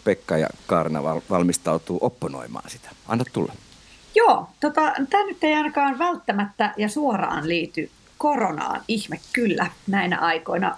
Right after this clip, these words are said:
Speaker 2: Ö, koska tota, vaan mulle tuli mieleen nyt tämä, kun Donald Trump on, mä itse kuulin tästä ainakin tänään, se tapahtunut tänään ja eilen, niin hän on tota, nyt suuttunut Twitterille, jonka monella tavalla voisi ajatella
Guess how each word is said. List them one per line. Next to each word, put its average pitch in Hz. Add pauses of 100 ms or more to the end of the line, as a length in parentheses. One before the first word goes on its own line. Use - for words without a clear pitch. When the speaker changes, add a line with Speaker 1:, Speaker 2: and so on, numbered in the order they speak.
Speaker 2:
Ö, 214 (800)
koska 226
tota, 220
vaan 254
mulle 277 (100)
tuli 247
mieleen 214 (140)
nyt 196
tämä, 226
kun 175 (840)
Donald 254 (140)
Trump 277 (160)
on, 175 (920)
mä 220
itse 202
kuulin 175
tästä 185
ainakin 175 (140)
tänään, 294
se -
tapahtunut 208
tänään 233
ja 196
eilen, 202
niin 170
hän 202
on 165
tota, 180
nyt 170
suuttunut 214
Twitterille, 185
jonka 160 (540)
monella 196
tavalla 208
voisi 220
ajatella 202